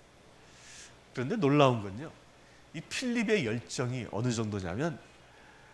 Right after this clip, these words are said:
여기서 뭐가 밀렸어요? 필립은 가만히 보면요, 성경 지식이 나타나엘보다 못한 사람이었어요. 그러니까 나타나엘처럼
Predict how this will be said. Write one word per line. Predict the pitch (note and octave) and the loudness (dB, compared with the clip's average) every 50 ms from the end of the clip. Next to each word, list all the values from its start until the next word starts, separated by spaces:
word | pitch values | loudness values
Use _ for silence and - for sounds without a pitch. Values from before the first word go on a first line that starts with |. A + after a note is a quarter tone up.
| - - - - - - | -20 -20 -20 -20 -6 0
여기서 | C#3 E3+ F3 G#3+ G#3 - A#3+ | 2 4 4 4 4 4 4
뭐가 | E3 B2+ C3 D#3+ F3+ F3 F#3+ G#3 F3 | 4 4 4 2 4 8 10 8 8
밀렸어요? | B2+ D3 D#3 F3 F3 E3+ D#3+ E3 - - A2+ F2 - - - - - - - - - - - - - - - - - | 8 6 2 4 4 4 4 4 2 -2 -2 -4 -4 -10 -18 -20 -20 -20 -20 -20 -20 -20 -20 -20 -20 -20 -18 -6 2
필립은 | - C#4 D4 C#4 C#4 B3 A3 B3 | 6 8 10 10 10 10 8 6
가만히 | A3+ - C3+ C3+ D3+ E3 F#3 G3+ | 4 4 4 6 8 8 8 8
보면요, | F3+ D#3+ D#3 C3+ B2+ B2 A#2+ D#3 B3 D#4 - - - - - - - - - - - - - - - | 6 6 4 4 4 4 4 4 4 4 2 -2 -8 -20 -20 -20 -20 -20 -20 -20 -20 -20 -20 -16 -6
성경 | - - - - A3+ B3+ D4 D4+ D#4+ E4+ D#4+ D4 | -4 -4 -2 0 0 0 2 4 6 6 6 6
지식이 | - C4 B3+ - - A3+ G#3 B3+ C#4+ | 6 6 6 6 6 4 4 4 4
나타나엘보다 | C4+ F#3+ C3+ - - - A3 A3 A#3 A#3 A3+ A3 G#3+ G3+ F#3+ E3+ G#3+ C4+ C4+ - - - - - - - | 4 6 4 4 4 2 2 4 6 8 8 8 8 8 8 10 10 10 10 6 2 -4 -14 -18 -14 -6
못한 | B2 B2 D#3+ A#3+ C#4 - - F4+ F4+ D#4 | -2 2 2 2 2 2 2 4 4 4
사람이었어요. | G#3+ F3+ F3 D#3 C#3 B2 A2 F2 - - - - - - - - - - - - - - - - - - - - - - - - - - - - - - - - - - - - | 4 4 4 4 4 4 2 0 -4 -6 -10 -10 -12 -16 -20 -20 -20 -20 -20 -20 -20 -20 -20 -20 -20 -20 -20 -20 -20 -20 -20 -20 -20 -20 -20 -20 -20 -20 -20 -20 -20 -20 -20 0
그러니까 | - E4+ D#4 A#3 E3+ E3 | 4 6 6 8 10 10
나타나엘처럼 | F3 G3+ - A3 C4 C4+ C4+ C4+ C4+ C4+ C#4 - - - A#3+ B3 C4+ C4 | 8 8 8 8 8 10 12 12 12 12 10 8 8 8 10 10 10 8